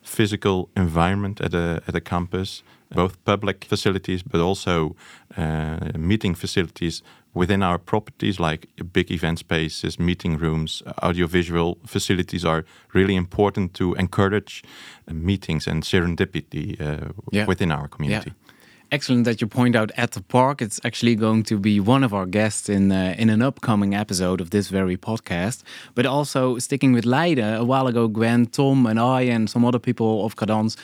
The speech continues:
Speaker 2: were in Leiden to open one of their newest buildings, the Plus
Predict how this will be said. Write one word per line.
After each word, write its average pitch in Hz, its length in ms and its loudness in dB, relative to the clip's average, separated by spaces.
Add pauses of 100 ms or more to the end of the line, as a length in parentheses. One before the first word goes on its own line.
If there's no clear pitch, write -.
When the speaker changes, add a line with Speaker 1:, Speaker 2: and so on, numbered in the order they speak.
(220)
Speaker 2:
were 131 440 2 (100)
in 127 160 4
Leiden 101 440 2
to - 260 -2
open 123 640 2 (260)
one 113 160 2
of 98 80 -2
their 107 180 0
newest 117 440 2
buildings, 110 540 0
the 101 120 -6
Plus 117 420 -4